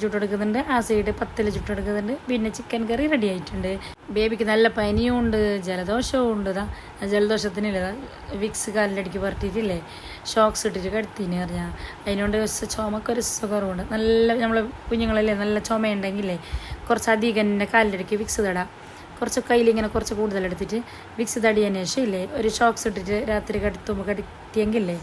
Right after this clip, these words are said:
നല്ല കുറയുന്നു ചുമ അറിഞ്ഞാൽ. ഏ, അപ്പോൾ ചങ്കിൻ്റെ അടിക്കും പുറത്തേക്ക് just നെഞ്ഞിൻ്റെ അടുത്തേക്കെല്ലാം വിക്സ് തടിയിട്ട്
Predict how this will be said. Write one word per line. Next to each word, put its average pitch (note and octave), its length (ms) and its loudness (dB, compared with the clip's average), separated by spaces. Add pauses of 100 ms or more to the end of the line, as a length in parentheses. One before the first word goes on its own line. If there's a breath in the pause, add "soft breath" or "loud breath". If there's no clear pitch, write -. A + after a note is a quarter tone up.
(440 loud breath)
നല്ല A#3+ 680 6
കുറയുന്നു G3 340 4
ചുമ F#3+ 240 -2
അറിഞ്ഞാൽ. F3+ 260 -6 (460 loud breath)
ഏ, - 20 -4 (240)
അപ്പോൾ G#3 160 -2 (180)
ചങ്കിൻ്റെ G#3+ 400 0
അടിക്കും G3 360 -4 (120)
പുറത്തേക്ക് G3+ 680 -2 (680 loud breath)
just G#3+ 300 2
നെഞ്ഞിൻ്റെ G#3 320 2
അടുത്തേക്കെല്ലാം F#3+ 440 -2
വിക്സ് G3+ 240 -8
തടിയിട്ട് F#3 360 -2